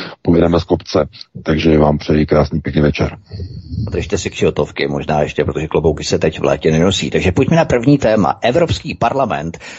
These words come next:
Speaker 2: odhlasoval zákaz prodeje osobních a užitkových vozů se spalovacími motory od roku dva tisíce třicet pět.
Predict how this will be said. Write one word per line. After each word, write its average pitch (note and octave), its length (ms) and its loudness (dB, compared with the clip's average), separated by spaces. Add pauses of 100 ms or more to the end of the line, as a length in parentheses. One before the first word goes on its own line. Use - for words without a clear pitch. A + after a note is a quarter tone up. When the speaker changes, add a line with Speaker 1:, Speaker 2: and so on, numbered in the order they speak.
Speaker 2:
odhlasoval A2+ 580 0
zákaz G#2 500 0
prodeje G#2+ 480 2
osobních G2+ 600 0
a F#2 80 0
užitkových G2 600 -2
vozů F#2+ 360 0
se F#2+ 180 0
spalovacími F#2+ 680 0
motory G2 480 2
od - 220 -2
roku G#2 260 0
dva G2 200 0
tisíce F#2+ 500 -2
třicet F2+ 420 -2
pět. - 260 -6